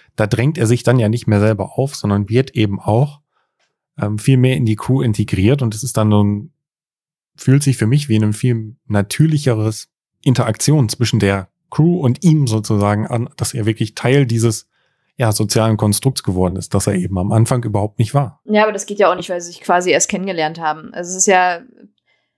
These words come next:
Speaker 2: da hat dann ja eine ganze Menge Austausch, äh, stattgefunden und sie haben sich halt einfach kennengelernt und können den anderen einschätzen, wissen aber auch durch Gespräche halt,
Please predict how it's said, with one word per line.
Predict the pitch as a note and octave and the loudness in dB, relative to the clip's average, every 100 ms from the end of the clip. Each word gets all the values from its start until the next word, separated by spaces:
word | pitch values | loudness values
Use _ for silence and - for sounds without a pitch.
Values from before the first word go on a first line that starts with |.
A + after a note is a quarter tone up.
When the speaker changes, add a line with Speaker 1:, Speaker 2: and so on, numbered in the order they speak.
| - | 0
Speaker 2:
da | E3+ F3 F#3 | 2 2 2
hat | G3 | 0
dann | G3 | -2
ja | |
eine | F#3+ F#3 | -4 -4
ganze | F3+ G#3+ | -2 -2
Menge | F#3 F3+ | -4 -6
Austausch, | - G#3 G3+ E3+ F3 - | -6 -4 0 0 0 -6
äh, | - E3 D3+ - | -6 -6 -6 -10
stattgefunden | - F3+ - - F#3 - D3 | -6 -6 -6 -8 -8 -8 -10
und | F3 | -10
sie | F3+ | -8
haben | E3+ | -10
sich | - | -6
halt | F3+ E3+ | -6 -6
einfach | F3 F3 | -10 -16
kennengelernt | - G3 F3+ F3 F3 | -4 -2 0 -2 -4
und | F#3+ | -8
können | - F3+ | -10 -10
den | F3 | -6
anderen | - E3 | -4 -4
einschätzen, | - F#3 G#3 G3+ - F3 E3+ E3+ F3 | -6 -8 -4 -6 -6 -18 -18 -20 -12
wissen | - - F3+ | -6 -4 -2
aber | - E3 | 0 0
auch | G#3+ - | 0 -4
durch | G3+ F3 | -12 -12
Gespräche | - G3+ - F3+ F3 | -14 -16 -12 -12 -6
halt, | F3 E3 | -6 -6